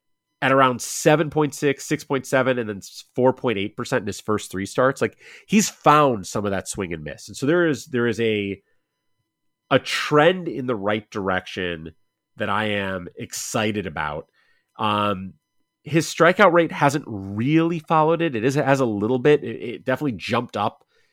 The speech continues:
in those three starts i-, in those, those three starts where he was eighteen point two, eleven point two, and twenty point eight, but it's dropped back down for the last couple. So we gotta see if he can bring that back up. But if he can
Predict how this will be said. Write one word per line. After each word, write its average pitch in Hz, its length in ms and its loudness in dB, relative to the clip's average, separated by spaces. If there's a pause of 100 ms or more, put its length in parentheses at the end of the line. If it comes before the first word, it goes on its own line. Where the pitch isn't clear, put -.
(140)
in 107 140 -8
those 104 220 -4
three 107 600 -4 (300)
starts - 640 -8 (260)
i-, - 20 -8
in 120 420 -6
those, 104 480 -4
those 104 160 -6
three 123 180 -6
starts 113 280 -4
where 110 80 -4
he 98 40 -2
was 92 80 -8
eighteen 110 300 -10
point 104 260 -8
two, 107 180 -6
eleven 98 300 -6
point 101 220 -8
two, 101 140 -8
and 87 100 -8
twenty 95 220 -8
point 92 240 -8
eight, 127 240 -2 (280)
but - 100 0
it's - 120 -6
dropped 143 280 4
back 123 240 -2
down 104 320 -2
for - 80 -12
the 104 80 -4
last 82 260 -4
couple. 139 480 0 (260)
So - 120 -6
we 147 40 4
gotta 226 140 8
see 196 160 2
if 165 80 4
he 151 60 -2
can 107 140 -2
bring 113 240 0
that 107 160 -2
back 104 240 0
up. 104 200 -2
But 110 80 0
if 101 100 -6
he 226 140 -4
can 202 200 -4